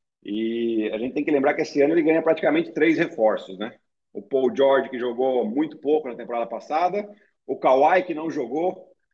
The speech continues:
e o Joe Wall, que chega como reforço da equipe. Ou seja, três estrelas da, da, da liga, e ele conseguindo acertar essa defesa, como ele já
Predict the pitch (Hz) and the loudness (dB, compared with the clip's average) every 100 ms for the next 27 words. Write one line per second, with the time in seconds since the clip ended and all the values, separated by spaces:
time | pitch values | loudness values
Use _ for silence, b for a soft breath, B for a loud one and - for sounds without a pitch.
0 | _ _ 160 165 165 175 185 160 151 156 | _ _ -4 -4 0 2 2 4 2 2
1 | 139 - _ _ _ - 151 - 147 151 | -2 -8 _ _ _ -18 -16 -12 -10 -10
2 | 147 151 151 156 - 143 147 139 156 147 | -10 -8 -6 -6 -6 -6 -6 -6 -8 -6
3 | 139 104 110 107 131 104 - 127 151 156 | -8 -10 -10 -8 -6 -6 -2 0 2 0
4 | - - 131 - - 151 175 123 104 110 | -4 -14 -14 -12 -2 0 2 2 2 0
5 | 113 113 117 113 170 185 214 208 b b | 0 0 0 0 -2 2 0 -2 b b
6 | b b _ _ 110 117 123 120 113 113 | b b _ _ -6 -2 0 2 2 2
7 | 110 104 98 - _ _ - 120 131 139 | 0 -2 -4 -10 _ _ -6 0 2 4
8 | 117 - 139 - 123 156 170 165 160 151 | 2 0 -6 -6 -2 0 2 0 0 4
9 | 151 147 143 139 147 131 143 139 151 | 2 2 -2 -2 -6 -4 -4 0 0